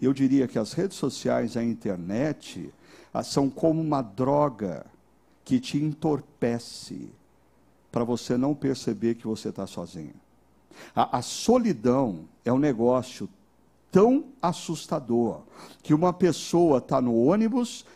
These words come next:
tá no avião, tá numa sala de espera, ela não consegue ficar com ela mesma. Ela precisa se dopar, tendo a sensação de que ela tá cercada por pessoas,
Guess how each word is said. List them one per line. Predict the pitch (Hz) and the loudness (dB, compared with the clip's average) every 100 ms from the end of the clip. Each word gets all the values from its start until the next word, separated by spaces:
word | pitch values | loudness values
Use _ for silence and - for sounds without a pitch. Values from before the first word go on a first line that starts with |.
| _ | _
tá | 147 151 | 0 2
no | 151 | 4
avião, | 151 123 110 131 202 254 - - - | 2 2 2 4 2 0 -4 -16 0
tá | 160 | 2
numa | 160 170 | 4 0
sala | 139 - 170 180 165 | -2 -2 0 2 0
de | 139 | -2
espera, | 131 - - 156 143 160 202 233 - - | -6 -10 -4 0 2 4 2 0 -10 0
ela | 147 180 | 2 4
não | 165 151 226 | 2 2 2
consegue | - 208 165 - 175 170 165 | 2 0 0 0 0 0 -4
ficar | - 147 160 156 | -2 -2 -2 -6
com | - 143 | -4 -2
ela | 147 151 | -2 -2
mesma. | 127 113 120 113 98 87 - - - | -2 0 -2 -4 -10 -12 -12 -20 -4
Ela | 131 143 147 | -2 2 0
precisa | - 143 - - - - 175 143 101 101 90 69 - _ | 0 -2 -2 -10 -12 -6 -4 -4 -6 -8 -8 -10 -18 _
se | - 135 | -6 -6
dopar, | 123 139 135 _ - 104 78 - _ _ _ _ _ _ _ _ _ _ _ _ _ | 0 -2 -2 _ -6 -4 -6 -16 _ _ _ _ _ _ _ _ _ _ _ _ _
tendo | 123 123 | -2 -2
a | 113 | -4
sensação | - 170 185 185 147 - 101 76 - _ _ _ _ _ _ _ _ | -6 -6 -4 -4 -6 -6 -10 -10 -16 _ _ _ _ _ _ _ _
de | 113 120 | -10 -4
que | 127 | -2
ela | 123 | -2
tá | 131 127 | -4 -8
cercada | - 113 - 156 175 160 | -4 -6 -4 -4 -4 -6
por | - 135 | -6 -6
pessoas, | 135 - - 90 65 - - | -6 -8 -10 -10 -12 -20 -20